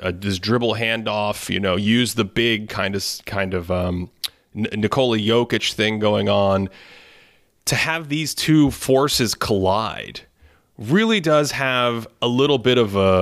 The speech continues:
uh, what's it called? An immovable force meets, uh,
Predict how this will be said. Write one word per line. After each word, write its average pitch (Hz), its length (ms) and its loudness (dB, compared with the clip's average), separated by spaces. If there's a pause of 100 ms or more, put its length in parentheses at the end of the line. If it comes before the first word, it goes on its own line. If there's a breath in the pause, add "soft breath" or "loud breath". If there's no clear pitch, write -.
(160)
uh, 92 460 -2 (240)
what's 107 260 -2
it 123 100 -4
called? 123 260 0
An 110 80 2
immovable 110 500 4
force - 640 0
meets, 107 520 0
uh, 95 360 0